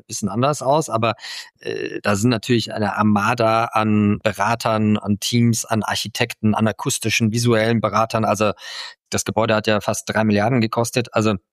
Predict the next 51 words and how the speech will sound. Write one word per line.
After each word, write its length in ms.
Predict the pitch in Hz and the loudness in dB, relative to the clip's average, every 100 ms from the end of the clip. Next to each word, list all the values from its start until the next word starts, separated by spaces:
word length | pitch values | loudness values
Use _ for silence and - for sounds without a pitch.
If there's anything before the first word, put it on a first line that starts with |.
| _ _ _ _ _ _ | _ _ _ _ _ _
da 60 | 110 | -2
ist 120 | 101 | 0
unheimlich 440 | 151 143 123 107 | 0 2 2 0
viel 320 | - 120 117 117 | 0 2 2 2
Expertise 560 | 104 - 98 - 131 147 | -2 -2 -4 -2 0 2
mit 100 | 123 | 2
dran. 180 | 120 131 | 2 2
Wir 80 | |
haben 60 | 110 | 2
den 140 | 110 | 2
ersten 280 | 101 120 - | 2 0 0
Call, 220 | 101 117 | 0 2
da 60 | 120 | 0
sitzen 320 | 104 117 104 | 0 0 0
fünfzig 320 | - 117 107 | -2 -4 -4
Leute, 400 | - 113 135 120 120 | -2 0 0 0 0
äh, 340 | 117 110 113 | 0 2 0
in 80 | 110 | 0
dem 140 | 104 | 0
Call 180 | 98 139 | 0 0
drin. 220 | 135 135 | 0 0
Wir 80 | 113 | 2
haben 120 | 107 | 0
gerade 180 | 104 107 | 0 0
das 100 | 98 | -2
Partnership 420 | - 147 123 135 | -4 -2 -2 -4
Agreement, 400 | 123 117 123 120 | -2 0 2 2
dann 120 | 110 | 2
auch 120 | 104 104 | 0 -2
ein 60 | |
Investment 400 | 101 135 - 120 | -2 -2 -2 -4
gemacht. 240 | 117 120 - | -2 -4 -4
Wir 80 | |
sind 80 | 107 | -8
ganz 220 | 104 101 | -6 -4
happy, 220 | - 127 123 | -6 -6 -6
dann 140 | 110 | -6
kommen 120 | 117 | -4
wir 60 | 101 | -2
an 40 | |
Bord 220 | 104 127 | 0 0
und 80 | 120 | 0
dann 100 | 110 - - - - - - - - - | -4 -4 -12 -16 -14 -14 -14 -18 -20 -4
eine 200 | - 143 | 0 2
der 120 | 127 | 2
größten, 640 | 117 123 147 - 139 127 117 - - | 2 2 2 2 2 2 2 -2 -2
ähm, 640 | 113 113 107 107 104 98 107 | 2 2 2 2 4 2 -2
Beratungsgesellschaften 1200 | 110 101 120 143 127 - 107 113 110 110 - 113 | -2 0 0 2 0 0 2 2 0 -2 -2 -4
für, 440 | - 110 104 101 | 0 2 2 2
für, 320 | 95 101 95 92 | 0 0 0 -2
für, 220 | - | -4